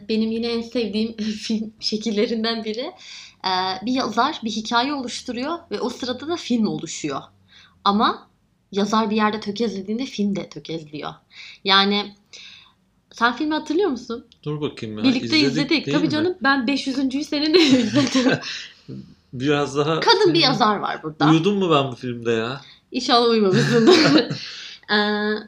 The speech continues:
Speaker 2: Çok spoiler verme ama hatırlayacağım gibi filmi.
Speaker 1: kadın bir yazar var.
Speaker 2: Ha, tamam, hatırladım.
Speaker 1: Bu en başında
Speaker 2: Hatırladım.
Speaker 1: olduğu için
Speaker 2: Tamam,
Speaker 1: söyleyebilirim.
Speaker 2: tamam. Evde tek başına yaşıyor,
Speaker 1: Evet.
Speaker 2: kocası çalışıyor
Speaker 1: Ha.
Speaker 2: falan geliyor. Tamam,
Speaker 1: Yani bu filmin
Speaker 2: hatırladım.
Speaker 1: en başı olduğu için söyleyebilirim.
Speaker 2: Ama bu çok ilginç bir film ya.
Speaker 1: Evet. Kadın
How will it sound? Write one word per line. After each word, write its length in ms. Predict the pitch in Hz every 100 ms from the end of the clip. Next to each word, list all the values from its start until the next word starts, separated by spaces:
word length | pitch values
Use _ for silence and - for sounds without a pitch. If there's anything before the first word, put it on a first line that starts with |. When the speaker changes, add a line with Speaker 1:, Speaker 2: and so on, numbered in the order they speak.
| _
Speaker 2:
Çok 260 | - 143 143
spoiler 460 | - 151 147 151
verme 280 | 156 165 143
ama 380 | 170 196 160 143
hatırlayacağım 680 | 131 - 131 139 127 139 127
gibi 180 | 117 113
filmi. 220 | - 113
Speaker 1:
kadın 420 | 392 - 359 415 -
bir 180 | 285 311
yazar 440 | 277 208 285 262
var. 460 | 175 285 - - _ _ _ _ -
Speaker 2:
Ha, 260 | 165 196
tamam, 300 | 196 170 202
hatırladım. 540 | 165 160 170 240 359 392
Speaker 1:
Bu 40 |
en 160 | 403 392
başında 400 | 381 370 359 359
Speaker 2:
Hatırladım. 240 | 330 339
Speaker 1:
olduğu 100 | 359
için 100 | 311 339 440
Speaker 2:
Tamam, 160 | - 339
Speaker 1:
söyleyebilirim. 420 | 311 302 320 277
Speaker 2:
tamam. 160 | - - - -
Evde 300 | 151 147 160
tek 240 | 165 165
başına 280 | 151 - 147
yaşıyor, 320 | 143 127 143 139
Speaker 1:
Evet. 140 | -
Speaker 2:
kocası 300 | 139 131 -
çalışıyor 500 | - 143 120 - 131 127
Speaker 1:
Ha. 100 | 127
Speaker 2:
falan 300 | 123 120 117
geliyor. 340 | 117 110 104
Tamam, 280 | 127 135 110
Speaker 1:
Yani 180 | 233 247
bu 40 | 320
filmin 200 | 339 330
Speaker 2:
hatırladım. 200 | 330 330
Speaker 1:
en 40 |
başı 280 | 330 - 302
olduğu 180 | 285 285
için 160 | 370
söyleyebilirim. 640 | - 294 269 269 226 240 320
Speaker 2:
Ama 120 | 151
bu 40 |
çok 260 | 139 160 160
ilginç 320 | 127 135 -
bir 40 | 139
film 340 | - 117 104
ya. 160 | 104 120
Speaker 1:
Evet. 460 | 196 185 190 - -
Kadın 460 | 330 359 285 403